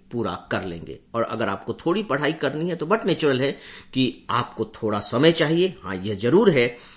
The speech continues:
कि आपको ये मालूम होना चाहिए कि ये जो थोड़ी पढ़ाई है,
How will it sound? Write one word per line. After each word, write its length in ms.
कि 60
आपको 360
ये 80
मालूम 420
होना 240
चाहिए 520
कि 80
ये 120
जो 140
थोड़ी 460
पढ़ाई 460
है, 340